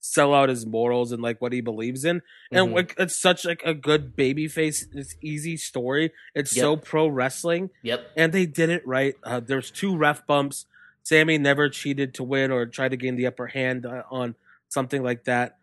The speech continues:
Speaker 1: Um, Neville did twice. Ends with then Sammy, <laughs> Sammy, like, almost getting pinned by when Neville was just using, like, the belt and everything and just trying to roll him up and hold the tights.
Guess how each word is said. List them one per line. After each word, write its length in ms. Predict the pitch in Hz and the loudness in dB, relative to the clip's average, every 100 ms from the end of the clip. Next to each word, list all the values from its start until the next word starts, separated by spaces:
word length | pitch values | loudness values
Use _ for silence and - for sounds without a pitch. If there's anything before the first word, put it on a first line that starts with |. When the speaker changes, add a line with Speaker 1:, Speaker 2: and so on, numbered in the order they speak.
| _ _ | _ _
Speaker 1:
Um, 380 | 120 113 107 104 _ _ _ - | -8 -8 -8 -12 _ _ _ -2
Neville 300 | 147 147 147 | 2 4 2
did 260 | 131 139 131 | 2 0 0
twice. 640 | - 123 123 123 - - _ _ _ _ _ 151 | -4 -2 -2 -4 -10 -12 _ _ _ _ _ 6
Ends 280 | 160 156 | 6 6
with 200 | 147 147 - _ _ _ _ | 2 2 0 _ _ _ _
then 300 | 135 143 131 | 0 0 0
Sammy, 480 | - 147 139 143 127 120 - - - | 2 4 4 2 0 -8 -12 -16 -12
<laughs> 560 | 123 _ - - - | -12 _ -20 -20 -14
Sammy, 400 | - 156 156 156 139 - | 2 6 6 4 0 2
like, 300 | 135 127 127 _ _ _ _ _ - | 4 4 2 _ _ _ _ _ 2
almost 300 | 170 180 - | 4 4 4
getting 280 | 170 160 | 4 4
pinned 320 | 143 147 147 139 | 0 0 0 2
by 220 | 139 135 | 4 4
when 360 | 131 131 123 - _ _ 131 | 4 2 0 -4 _ _ 2
Neville 360 | 143 139 139 | 4 4 2
was 380 | 135 131 123 117 _ _ - | 4 4 2 -8 _ _ -2
just 200 | 156 139 - | 0 0 -2
using, 300 | 160 147 143 | -4 0 0
like, 160 | 131 | 0
the 100 | 131 | 0
belt 260 | 123 135 135 | 0 2 2
and 100 | 131 | 0
everything 400 | 127 131 135 127 | 0 0 -2 -2
and 120 | 117 | -4
just 180 | 117 123 | -6 -4
trying 140 | 135 | -2
to 60 | 127 | 0
roll 180 | 127 123 | 0 0
him 60 | 123 | 0
up 160 | 123 | -2
and 80 | 120 | -4
hold 140 | 127 | -4
the 60 | 120 | -4
tights. 480 | - 123 127 - | -4 -2 -2 -6